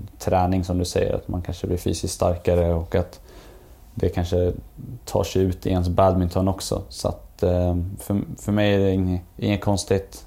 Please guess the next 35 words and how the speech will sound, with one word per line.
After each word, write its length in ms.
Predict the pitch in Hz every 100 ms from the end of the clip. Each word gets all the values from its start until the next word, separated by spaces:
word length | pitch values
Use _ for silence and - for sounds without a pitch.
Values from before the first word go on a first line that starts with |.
| -
Jag 180 | - 95
tror 140 | 98
bara 180 | 95 95
hon 140 | 92
kommer 320 | 92 92 92 90
fortsätta 500 | - 92 92 - 92
att 140 | -
bli 260 | 92 90 92 - - - - - - - -
starkare 560 | - 95 90 - 90 90
och 80 |
bättre 360 | 87 90 - 92
om 80 | 90
hon 100 | 92
fortsätter 380 | 90 87 85 90
träna 360 | - 92 95
som 200 | - 92
hon 140 | 90 90
gör 120 | 90
nu. 200 | 92 92
Så 160 | - -
att, 200 | - -
eh, 140 | - - - 101 -
hon 240 | 104 101
blir 200 | 98 101
spännande, 560 | 95 - 98 95 92 92
inte 220 | 98 101
bara 200 | 101 101
för 140 | -
den 80 | 92
här 80 | 92
säsongen, 300 | - 95 90
men 140 | 90 90
för 200 | - 85
framtida 520 | - 95 90 - 95
säsonger, 420 | - - 107 107